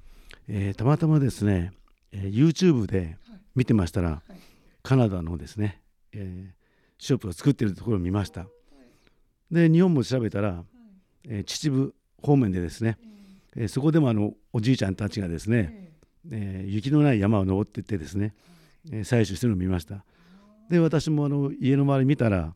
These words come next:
Speaker 2: ええ。
Speaker 1: ちょうどすぐそこなんですが、
Speaker 2: はい。
Speaker 1: ありまして、
Speaker 2: ええ。
Speaker 1: 試したら出たんで、<laughs> あ、これはいいなと思ってですね、あちこち探して、
Speaker 2: ええ。
Speaker 1: そうですね、今、原液で、生の液で、だいたい六百リッターくらいですかね。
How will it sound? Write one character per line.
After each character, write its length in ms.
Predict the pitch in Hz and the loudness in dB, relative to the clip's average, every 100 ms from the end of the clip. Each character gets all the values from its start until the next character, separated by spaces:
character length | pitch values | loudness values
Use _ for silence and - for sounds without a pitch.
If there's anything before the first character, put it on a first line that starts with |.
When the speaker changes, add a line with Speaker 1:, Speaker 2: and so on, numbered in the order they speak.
| _ | _
Speaker 2:
え 40 | 226 202 | -20 -8
え。 20 | |
Speaker 1:
ち 80 | 135 | -2
ょ 100 | 127 | 0
う 20 | |
ど 180 | 123 117 | 2 0
す 140 | - | 2
ぐ 80 | 117 | 0
そ 80 | 98 | 0
こ 100 | 110 | -2
な 80 | 107 | -2
ん 60 | |
で 80 | 90 | -4
す 100 | - | -6
が、 100 | 113 | -4
Speaker 2:
は 60 | 92 | -4
い。 40 | 80 214 - 185 _ - 175 | -6 -20 -20 -20 _ -20 -4
Speaker 1:
あ 100 | 104 | 0
り 80 | |
ま 160 | 110 101 | 2 0
し 60 | - | -6
て、 320 | - 98 92 | -6 -6 -8
Speaker 2:
え 140 | 220 - - _ - | -18 -20 -20 _ -8
え。 40 | |
Speaker 1:
試 240 | - 131 139 | 0 4 4
し 40 | |
た 100 | 110 | 0
ら 60 | 95 | -2
出 140 | 104 | -2
た 120 | 104 | -4
ん 120 | 85 80 | -6 -4
で、 300 | 104 85 87 - _ - _ | -4 -6 -10 -20 _ -20 _
<laughs> 440 | - _ - - - | -20 _ -20 -18 -10
あ、 160 | 90 | -8
こ 140 | 82 120 | -2 2
れ 60 | |
は 40 | 139 | 4
い 60 | |
い 20 | |
な 140 | 127 113 | 4 2
と 80 | 104 | 0
思 80 | |
っ 20 | 95 | -2
て 80 | |
で 80 | 92 | -4
す 140 | 76 98 | -2 -2
ね、 260 | 82 73 - _ - | -2 -6 -18 _ -4
あ 80 | |
ち 100 | 107 | -2
こ 120 | 127 123 | 0 0
ち 80 | |
探 240 | - 98 95 | 0 -2 -2
し 80 | - | -2
て、 260 | 107 98 | -2 -2
Speaker 2:
え 340 | 240 240 - 185 | -6 -18 -18 -18
え。 80 | 113 117 | -18 -12
Speaker 1:
そ 240 | - 107 | -8 -6
う 40 | |
で 60 | 95 | -8
す 140 | - | -4
ね、 340 | 101 104 101 107 | -2 -2 0 0
今、 400 | 110 104 95 - _ _ _ _ _ _ _ _ 131 143 | 0 -2 -4 -8 _ _ _ _ _ _ _ _ -18 -6
原 140 | 113 147 | 0 2
液 320 | 117 95 98 | 0 -4 -8
で、 300 | 107 92 78 - | -6 -6 -10 -6
生 260 | 117 147 131 | -2 0 0
の 200 | 101 104 | -2 -6
液 180 | 104 101 | -8 -6
で、 300 | 107 85 78 _ _ _ _ _ _ | -4 -6 -10 _ _ _ _ _ _
だ 120 | - | -10
い 40 | 107 | -8
た 80 | 110 | -4
い 40 | |
六 120 | 101 92 | -4 -2
百 200 | 170 151 | -2 0
リ 100 | 160 | 0
ッ 60 | - | 0
タ 160 | 156 | -2
ー 20 | 135 | 0
く 80 | |
ら 60 | 143 | -2
い 40 | |
で 60 | 92 | -4
す 80 | - | -6
か 80 | 113 | -4
ね。 200 | 110 | -4